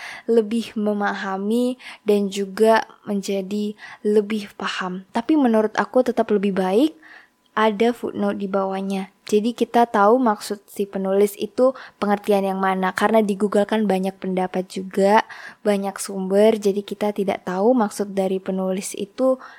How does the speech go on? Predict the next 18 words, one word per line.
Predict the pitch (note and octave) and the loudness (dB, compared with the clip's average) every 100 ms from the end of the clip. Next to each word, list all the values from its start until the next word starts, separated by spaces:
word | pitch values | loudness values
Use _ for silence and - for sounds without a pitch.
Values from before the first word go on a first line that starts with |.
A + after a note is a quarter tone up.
| - _ _ _ - | -20 _ _ _ -2
pengertian | G#3 G#3 - G3+ F#3+ | -2 -2 -2 -2 0
yang | F#3 | 0
mana. | F#3+ F#3+ - - - | 0 -2 -4 -14 -14
Begitu | G3 G#3 A#3+ | -10 -8 -8
sih | - A3 A3+ - | -8 -10 -10 -10
kalau | - F#3+ F#3+ | -6 -4 -4
menurut | F#3+ F#3 F#3+ - | -4 -6 -6 -6
aku | - C4+ D#4 - | -2 0 0 0
untuk | G3 F#3+ - | -2 -4 -6
kekurangannya. | F#3+ - F#3 F3+ F#3 G3 F#3 - _ _ _ _ _ _ | -12 -10 -8 -6 -4 -2 -2 -6 _ _ _ _ _ _
Seperti | - A#3 A3+ - A3 | -14 -8 -6 0 2
yang | G#3+ | 0
aku | - A3+ | -2 -2
bilang, | G#3+ G#3 G3+ G#3 A3+ A3+ - - | -2 -2 -2 -2 -4 -8 -14 -8
Laut | A#3+ A3+ G#3 | -4 -2 -2
Bercerita | G#3 - G#3 G3+ G#3+ | -6 -4 -6 -4 -4
tuh | G#3 A#3+ G#3 | -4 -4 -4
bakalan | A#2+ - - C#4+ C#4 C4+ C4+ | -4 -6 -2 0 2 2 -2